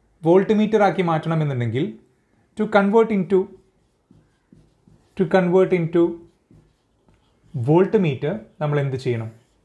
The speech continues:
കണക്ട് ഒരു ഹൈ റെസിസ്റ്റൻസിനെ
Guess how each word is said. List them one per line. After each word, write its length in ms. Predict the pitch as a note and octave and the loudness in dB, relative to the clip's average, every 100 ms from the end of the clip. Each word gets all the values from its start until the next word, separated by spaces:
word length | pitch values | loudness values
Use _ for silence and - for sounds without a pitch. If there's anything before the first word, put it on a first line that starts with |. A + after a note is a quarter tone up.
| _ _ _ _ _ _ _ - _ _ _ _ - | _ _ _ _ _ _ _ -20 _ _ _ _ -2
കണക്ട് 340 | D3+ F3+ - - _ - _ _ _ _ _ _ _ _ _ _ - - _ - - _ - - _ _ _ - _ _ - _ _ _ _ _ - _ _ - | 0 0 -2 -18 _ -20 _ _ _ _ _ _ _ _ _ _ -20 -20 _ -20 -20 _ -20 -20 _ _ _ -20 _ _ -20 _ _ _ _ _ -20 _ _ 0
ഒരു 220 | G#3 - | 0 0
ഹൈ 320 | - G3+ A#3 B3+ | 0 2 2 2
റെസിസ്റ്റൻസിനെ 840 | G3+ - F3 - F#3+ D#3 C#3 E3+ | 0 0 -4 -2 -2 -2 -6 -8